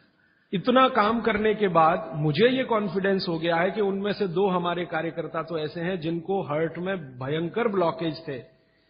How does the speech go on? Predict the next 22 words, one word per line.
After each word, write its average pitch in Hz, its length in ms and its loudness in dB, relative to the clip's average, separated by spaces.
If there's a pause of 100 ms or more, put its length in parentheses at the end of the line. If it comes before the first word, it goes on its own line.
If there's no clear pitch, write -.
(280)
अभी 185 220 0
check 220 340 -2
कराएंगे 196 480 2
तो 220 140 0
वो 220 120 2
blockage 160 500 -2
भी 190 160 -4
नहीं 156 240 -2
मिलेंगे। 120 640 -8 (2000)
ये 208 220 8
आया 196 300 8
report 220 520 4
और 208 180 2
बागभट्ट 196 540 2
जी 208 180 0
का 214 160 4
देखकर 196 400 2
फिर 247 200 -4
मैंने 240 240 0
देखना 190 440 0
शुरू 214 280 -2
किया। 180 220 0